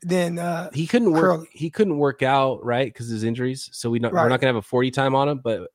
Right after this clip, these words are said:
Speaker 2: uh, from what I understand, he's the fastest of all those, all those dudes. Like, not, not,
Speaker 1: No,
Speaker 2: not
Speaker 1: Jameson Williams is faster.
Speaker 2: Faster than Mechie?
Speaker 1: Yeah,
Speaker 2: Really?
Speaker 1: he's like,
Speaker 2: Like,
Speaker 1: they, they
Speaker 2: forty
Speaker 1: think,
Speaker 2: time wise?
Speaker 1: yeah,
Speaker 2: I,
Speaker 1: they
Speaker 2: I thought
Speaker 1: think,
Speaker 2: Mechie had some crazy times.
Speaker 1: they, they think, they think that, uh,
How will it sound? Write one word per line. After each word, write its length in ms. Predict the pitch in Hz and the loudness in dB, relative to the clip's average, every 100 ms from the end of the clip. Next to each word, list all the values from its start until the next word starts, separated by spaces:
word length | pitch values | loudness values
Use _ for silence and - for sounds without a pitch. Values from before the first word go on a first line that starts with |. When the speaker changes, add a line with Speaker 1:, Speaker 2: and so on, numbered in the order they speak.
| - | -18
Speaker 2:
uh, 80 | - | -12
from 160 | - 151 | -2 2
what 120 | 170 | 4
I 40 | 214 | 4
understand, 380 | 143 190 202 | 4 2 2
he's 140 | 135 113 | 0 -4
the 120 | 104 | -10
fastest 500 | - 117 143 98 - | -8 -6 -6 -8 -8
of 80 | 95 | -4
all 160 | 104 | -4
those, 440 | 107 95 87 - - _ _ _ _ _ _ _ _ - | -2 -2 -4 -10 -16 _ _ _ _ _ _ _ _ -2
all 100 | 113 | 2
those 200 | 113 92 | 2 0
dudes. 420 | 101 85 - - | -2 -4 -6 -10
Like, 180 | 104 98 | -10 -2
not, 220 | 135 131 | -2 0
not, 280 | 131 123 110 - _ _ _ | 0 0 -2 -8 _ _ _
Speaker 1:
No, 80 | 196 | -2
Speaker 2:
not 100 | 180 | 6
Speaker 1:
Jameson 320 | 277 269 220 | 6 6 6
Williams 280 | 214 190 156 | 6 4 0
is 60 | 139 | -6
faster. 340 | 160 180 - - _ - | -8 -8 -14 -20 _ -2
Speaker 2:
Faster 340 | 147 143 165 | 0 0 0
than 100 | 151 | 0
Mechie? 340 | 156 - 262 _ _ - | -2 -4 -14 _ _ 0
Speaker 1:
Yeah, 120 | 180 | 4
Speaker 2:
Really? 120 | 185 | 4
Speaker 1:
he's 100 | 220 | 4
like, 100 | 180 | 2
Speaker 2:
Like, 60 | 170 | 2
Speaker 1:
they, 60 | 202 | 4
they 40 | |
Speaker 2:
forty 200 | 160 208 | 6 4
Speaker 1:
think, 120 | 202 202 | 4 0
Speaker 2:
time 100 | 208 | 0
wise? 300 | 220 233 - | -2 -6 -2
Speaker 1:
yeah, 100 | 196 | 2
Speaker 2:
I, 40 | |
Speaker 1:
they 60 | 208 | 2
Speaker 2:
I 40 | |
thought 260 | 185 214 139 | 4 2 2
Speaker 1:
think, 100 | 147 | 0
Speaker 2:
Mechie 240 | 160 165 | 0 0
had 140 | 147 127 | -4 -4
some 120 | 113 | -10
crazy 400 | - 120 117 104 | -10 -8 -8 -8
times. 300 | 110 101 170 | -10 -6 0
Speaker 1:
they, 120 | 226 | 0
they 240 | 226 226 | 2 0
think, 400 | 240 240 202 160 | 2 -2 -2 -4
they 140 | 180 214 | 0 0
think 320 | 185 196 170 | 0 -4 -2
that, 240 | 185 165 180 | -4 -4 -4
uh, 340 | 180 165 160 | -2 0 -2